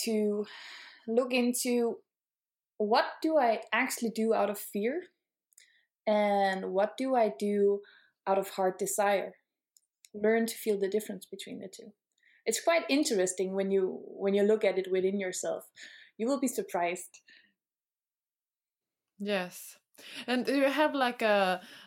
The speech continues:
Speaker 2: uh, for our listeners, some, um, what, what can you do to really know what, uh, uh, to, to, to really know from which part you are acting?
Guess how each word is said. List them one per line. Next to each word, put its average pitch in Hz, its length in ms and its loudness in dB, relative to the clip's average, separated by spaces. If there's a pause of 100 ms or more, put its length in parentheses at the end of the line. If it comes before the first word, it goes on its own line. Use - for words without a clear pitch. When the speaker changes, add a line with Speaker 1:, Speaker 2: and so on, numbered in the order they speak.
(160)
Speaker 2:
uh, 170 460 -2
for 226 200 0
our 196 380 4
listeners, 294 640 -2
some, 208 720 0
um, 190 340 2 (160)
what, 220 300 0
what 269 160 0
can 277 160 -2
you 262 200 -2
do 269 400 2
to 220 360 0
really 208 340 0
know 208 600 2 (920)
what, 202 300 -2
uh, 190 140 -2 (100)
uh, 175 560 -4 (920)
to, - 120 0 (640)
to, - 160 0
to 240 340 2 (100)
really 254 260 2
know 240 520 2 (500)
from 214 320 4
which 226 420 0
part 233 340 0
you 208 160 4
are 175 320 2 (100)
acting? 156 720 -4